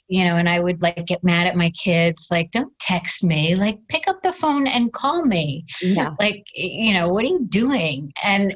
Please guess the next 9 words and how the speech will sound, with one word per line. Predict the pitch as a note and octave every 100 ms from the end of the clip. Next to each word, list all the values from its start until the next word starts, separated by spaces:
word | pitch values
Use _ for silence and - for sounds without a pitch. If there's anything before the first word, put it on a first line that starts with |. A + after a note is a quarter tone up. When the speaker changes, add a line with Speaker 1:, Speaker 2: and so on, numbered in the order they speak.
| - -
Speaker 1:
it, | A#4 - -
texting | A3+ A#3 - A#3 G#3+
seemed | - A3+ G#3+ G3
kind | - G3+ F#3+
of | D#3+
dismissive, | D3+ D#3 - G3 G3 - G#3+ A3 A3+ A3 -
or, | - F#3
like, | F3+ F3+ F3
if, | F3+